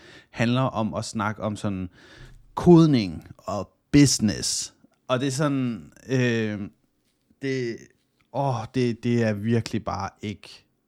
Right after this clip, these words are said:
underholdende at sidde og høre på. Altså sådan, når man, et, når man ved, hvad der er, som der foregår ret meget i spilindustrien, så er det sådan, det, det virker ikke som om, at de går langt nok med, med de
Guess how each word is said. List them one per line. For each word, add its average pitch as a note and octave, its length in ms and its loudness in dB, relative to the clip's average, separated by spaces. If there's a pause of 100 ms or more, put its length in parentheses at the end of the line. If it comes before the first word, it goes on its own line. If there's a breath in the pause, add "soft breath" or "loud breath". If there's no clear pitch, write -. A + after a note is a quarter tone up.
(200)
underholdende G#2+ 680 -4
at G#2 120 -8
sidde G#2 180 -4
og G2+ 60 -2
høre G#2 180 -2
på. F#2 280 -8
Altså A2 180 -4
sådan, G#2+ 280 -2 (840 loud breath)
når C3 200 0
man, G#2+ 360 0 (360)
et, D3 220 0
når C3 80 0
man A#2+ 200 0
ved, B2+ 120 0
hvad A2 140 -2
der G#2+ 80 0
er, G#2+ 240 -2
som G#2 280 -6
der G2+ 100 -4
foregår G#2+ 420 -4
ret - 140 -8
meget G#2+ 280 -2
i A2 60 -4
spilindustrien, A2+ 720 -4
så B2 80 -4
er A#2 40 -2
det G#2+ 100 -8
sådan, A2+ 180 -4
det, - 260 -8
det B2 140 -2
virker C#3+ 260 2
ikke C3+ 140 -4
som C3 140 -4
om, A#2 140 -4
at A#2 140 -10
de B2 80 -8
går A#2 120 -2
langt A2 380 -4
nok A2 320 -2
med, A#2+ 200 0
med G#2 180 -4
de A2+ 180 -8